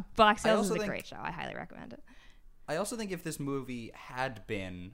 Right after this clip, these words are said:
Speaker 2: more of, like, an, a quote-unquote issues movie, if it was supposed to be about, um, you know, trans representation and queer love,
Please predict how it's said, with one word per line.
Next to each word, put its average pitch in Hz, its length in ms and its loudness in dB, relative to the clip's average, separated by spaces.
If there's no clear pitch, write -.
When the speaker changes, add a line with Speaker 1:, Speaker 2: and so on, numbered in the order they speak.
Speaker 2:
more 107 200 -4
of, 98 120 -6
like, 95 140 -6
an, 95 180 -8
a 107 100 -4
quote-unquote 98 460 -6
issues 98 480 -6
movie, - 420 -14
if 107 140 -10
it 101 80 -4
was 92 160 -8
supposed - 560 -2
to 95 80 -6
be 87 480 -8
about, 85 560 -4
um, 98 460 -10
you 110 100 -8
know, 90 180 -10
trans 95 320 -6
representation 92 720 -6
and 87 160 -8
queer 92 320 -6
love, 90 360 -6